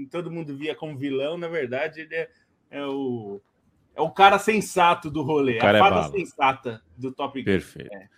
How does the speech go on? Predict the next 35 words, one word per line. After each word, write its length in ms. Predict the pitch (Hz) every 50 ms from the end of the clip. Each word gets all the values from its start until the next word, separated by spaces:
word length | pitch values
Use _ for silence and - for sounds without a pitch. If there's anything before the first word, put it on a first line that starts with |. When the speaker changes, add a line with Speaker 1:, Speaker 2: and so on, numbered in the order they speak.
| _ _ _
Speaker 2:
Quero 180 | - 147 147
mandar 180 | 143 139 139 139
um 40 | 131
abraço 240 | 123 127 123 123 -
pro 100 | - 110
Christian 340 | - - 123 120 - 123 110
Barreto, 600 | 104 98 85 85 95 107 117 117 107 - 120 98
Cláudio 280 | - 117 107 98 -
Sacramento, 460 | - 92 - 95 92 95 95 92 -
já 120 | 95 95 85
mandei. 300 | 87 82 82 95 - -
Alexandre 880 | 208 220 214 196 202 196 185 - - - 120 127 135 131 120 135 147
Padilha, 720 | 147 143 - 180 190 190 160 131 139 165 175 160 143 135 120
bom 240 | 117 147 180 175 151
trabalho, 480 | - 160 143 131 143 151 147 135 127
companheiro, 540 | 117 - 123 107 120 117 123 131 127 120 113
um 60 | 110
abraço. 440 | 104 101 113 120 123 123 117 - 113
Diogo 380 | 104 104 107 113 120 117 101 101
Asenjo, 640 | 87 - - - 110 120 127 117 107 107 120 117 - _ _ _ _ _ _ _ _
primeira 380 | - 95 92 95 104 107 98 90
vez 180 | 92 107 101
que 80 | - -
ele 100 | 95 92
tá 120 | - 98
ao 100 | 92 85
vivo, 260 | 78 87 107 110 98 110
um 40 |
abraço 420 | 113 104 90 90 90 90 85 - -
pra 140 | 87 101 98
você, 320 | 95 90 - - 104 95
Diogão. 460 | 92 101 98 101 117 120 113 90 - _ _ _ _
Kiuno 460 | _ - 117 110 113 123 123 120 104
tá 140 | 95 - 85
aqui, 640 | 85 - _ - 117 123 131 131 127 123 120 107